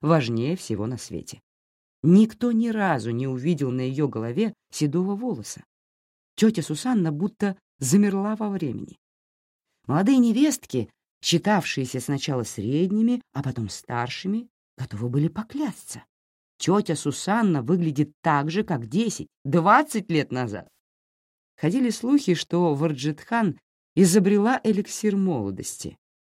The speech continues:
или узнала рецепт живой воды и опробовала его на тете Сусанне. Когда у них спрашивали, правда ли это, обе отмалчивались.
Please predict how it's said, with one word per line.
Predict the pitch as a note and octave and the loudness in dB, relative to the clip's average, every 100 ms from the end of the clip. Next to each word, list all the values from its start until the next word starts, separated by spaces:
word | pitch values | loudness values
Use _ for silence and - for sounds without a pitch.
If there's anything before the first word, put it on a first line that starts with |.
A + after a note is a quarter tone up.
| _ | _
или | D4+ F4+ G4+ | 2 4 4
узнала | D4 D#3 C#3 C#3 G3 G3+ | 2 2 0 0 2 2
рецепт | C#3+ B2 - D#3+ E3 | 2 0 0 2 2
живой | D3 C3+ A2 C3 | 2 0 0 -2
воды | C#3 A3 G#3+ A#2+ F#2 _ _ _ - | -2 -2 -2 -2 -4 _ _ _ -4
и | |
опробовала | A4 G#4+ F3+ D3+ C3+ C3 F3 G#3 A3+ | -4 -2 0 2 2 0 -4 -2 -2
его | E3 A#2+ A#2 | 0 -2 -2
на | D#3 C#3 | -2 -4
тете | - G#2 A#2+ | -6 -8 -8
Сусанне. | - A2+ - E2+ - - _ _ _ _ _ _ _ _ | -8 -10 -12 -14 -16 -18 _ _ _ _ _ _ _ _
Когда | - G#3 B3+ | -6 -2 2
у | A3 | 4
них | G3+ | 2
спрашивали, | - - A3 C#3 - G#2+ G#2+ - _ _ _ _ | -2 -2 0 0 -2 -2 -2 -4 _ _ _ _
правда | A#3+ F4 C#4+ C3 A#2+ | 0 0 0 -2 0
ли | A2+ - | 0 -2
это, | G2+ - - - _ _ _ _ _ _ _ - | -8 -10 -16 -18 _ _ _ _ _ _ _ -2
обе | C#3+ A#2 A2+ F3+ | 0 0 -2 -4
отмалчивались. | - - A#2 F#2 - - - - - | -8 -12 -10 -10 -14 -16 -16 -16 -16